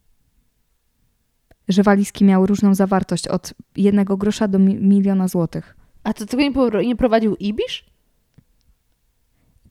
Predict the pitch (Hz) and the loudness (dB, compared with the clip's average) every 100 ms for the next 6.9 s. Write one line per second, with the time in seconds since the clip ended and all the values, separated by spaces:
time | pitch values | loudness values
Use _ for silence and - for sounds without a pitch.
0 | _ _ - 208 220 214 - - 214 208 | _ _ 0 2 4 2 -2 -2 0 2
1 | 214 185 170 156 190 202 208 - 208 208 | 2 2 0 0 0 0 -4 -2 0 0
2 | - 202 202 185 170 170 170 _ _ _ | 0 0 2 0 -2 -6 -10 _ _ _
3 | _ _ _ _ _ - - - - - | _ _ _ _ _ -16 -16 -20 -10 -2
4 | 302 - 453 240 196 190 190 - 202 208 | -2 -2 -4 -4 -6 -8 -10 -12 -8 -8
5 | 196 185 - - 196 185 180 - - _ | -8 -12 -12 -10 -8 -8 -10 -14 -20 _
6 | _ _ _ _ _ _ 202 202 190 | _ _ _ _ _ _ -4 -2 -2